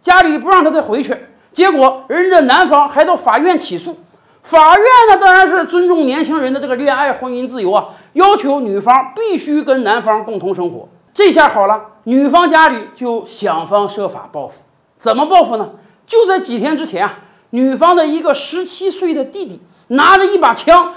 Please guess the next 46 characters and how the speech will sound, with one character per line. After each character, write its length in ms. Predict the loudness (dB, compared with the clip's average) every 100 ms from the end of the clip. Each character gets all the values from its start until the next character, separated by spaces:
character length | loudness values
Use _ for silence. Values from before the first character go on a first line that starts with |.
| -18 -14
闯 440 | 0 4 6 4
到 160 | 4 4
了 120 | 2
女 200 | 0 -2
方 180 | 0 0
的 80 | 0
家 200 | -2 -2
里。 80 | -6 _ _ _
当 220 | 4 4
时 280 | 4 -2 -4 -4
女 160 | -2
方 160 | 0 0
的 60 |
丈 240 | 0 0 -2
夫 60 |
正 120 | -6 -8
好 80 |
不 120 | -8 -8
在 100 | -6
家， 320 | -6 -8 -12 _ _
结 240 | -2 0 2
果 120 | 4
她 100 | 2
弟 220 | 2 -2
弟 280 | -4 -8 -16 -4
真 240 | 0 0
下 340 | 0 0 0 2
得 120 | 0
去 140 | -2
手 220 | -6 -4 -4
啊， 140 | -8 -10 _ -2
拿 200 | 2 2
枪 320 | 2 2 0 -10 _
照 360 | 2 4 6 4
着 120 | 0
自 240 | -2 -2
己 160 | -2 -6
亲 380 | -4 -2 0 0
姐 160 | -2
姐 80 | -2
的 120 | -2
头 280 | -2 -6 -8
就 140 | -10 -16 0
梆 360 | 4 6 4
一 80 | 0
枪， 360 | -4 -2 -2